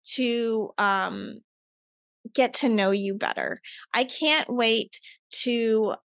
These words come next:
continue this journey with you. And I really hope that you find as much value,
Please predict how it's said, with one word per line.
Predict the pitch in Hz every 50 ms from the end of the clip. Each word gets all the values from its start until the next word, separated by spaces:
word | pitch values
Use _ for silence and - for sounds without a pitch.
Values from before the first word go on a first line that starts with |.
| _ - -
continue | 269 233 226 - - 262 240 247 247 247 233
this | 226 220 220 -
journey | - 220 214 208 208 208 208
with | 208 208 208 208 214
you. | 220 214 208 208 208 214 - -
And | - 208 208 202 -
I | - 214
really | 214 214 226 233 247 262 262 269 285 285 285
hope | 247 226 269 240 233 233 -
that | 220 196 -
you | - 226 233 247 247
find | 240 - 247 226 226 220 214 214 214 220 214 -
as | - 208 208 214 220
much | 214 214 202 - - - - -
value, | - 214 214 226 - 233 233 247 262 262 262 262 262 262 254 262 262 262